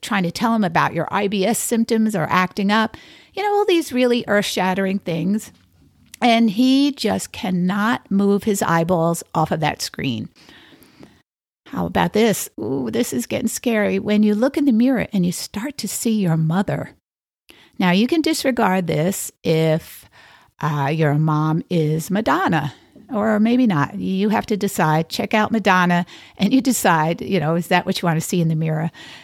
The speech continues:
That, that's a, that's a topic for conversation.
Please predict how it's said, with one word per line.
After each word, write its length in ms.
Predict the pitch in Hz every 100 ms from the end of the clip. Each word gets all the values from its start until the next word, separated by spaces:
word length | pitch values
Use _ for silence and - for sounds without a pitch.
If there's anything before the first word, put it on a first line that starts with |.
| _ -
That, 300 | 254 214 220 _
that's 400 | 294 330 - -
a, 260 | 247 226 - -
that's 160 | - 302
a 60 | 226
topic 400 | 202 170 175 -
for 120 | 160
conversation. 920 | - 147 160 - 170 156 170 156